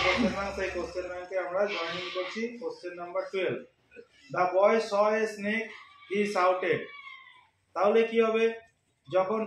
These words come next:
participle দিয়ে joining করতে বলবে, দুটো সেন্টেন্সের ঘটনাটা, ঘটনাটার মধ্যে ধর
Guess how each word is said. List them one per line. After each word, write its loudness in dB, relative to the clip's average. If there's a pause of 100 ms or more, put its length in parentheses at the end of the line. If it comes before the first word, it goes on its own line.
participle 0
দিয়ে 2
joining 4
করতে 2
বলবে, 6 (600)
দুটো 2
সেন্টেন্সের 0
ঘটনাটা, 4 (640)
ঘটনাটার 4
মধ্যে 0
ধর 6